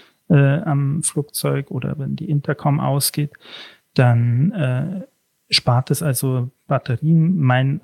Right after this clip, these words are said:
altes allererstes war noch so, wenn du vergessen hast, den Schalter auszuschalten, dann hast du das nächste Mal aus deiner Fliegertasche geholt und die Akkus oder Batterien waren leer.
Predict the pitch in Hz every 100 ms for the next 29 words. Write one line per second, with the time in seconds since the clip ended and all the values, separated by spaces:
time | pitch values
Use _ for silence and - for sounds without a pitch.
0 | _ 135 156 - 151 - 151 139 151 147
1 | - 160 - 139 139 - - 147 139 131
2 | - 139 147 - 131 131 - 135 139 135
3 | - 156 151 143 - 147 147 143 - 147
4 | 147 143 135 - 135 151 143 - 151 135
5 | 131 160 185 - 165 139 - 135 131 -
6 | 143 143 139 143 - 139 139 127 139 139
7 | 131 139 156 165 131 - 139 - 127 123
8 | 123 - 139 135 123 123 127 135 131